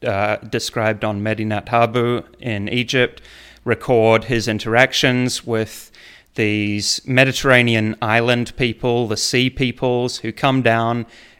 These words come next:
and, uh, try and conquer the northern part of Egypt. And you get a sense from his writings that, that following the defeat of these peoples,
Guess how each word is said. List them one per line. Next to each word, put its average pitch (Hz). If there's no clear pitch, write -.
and, 101
uh, 95
try 113
and 101
conquer 117
the 113
northern 110
part 113
of 104
Egypt. 110
And 107
you 120
get 127
a 113
sense 170
from 127
his 110
writings 107
that, 104
that -
following 123
the 104
defeat 143
of 110
these 101
peoples, 98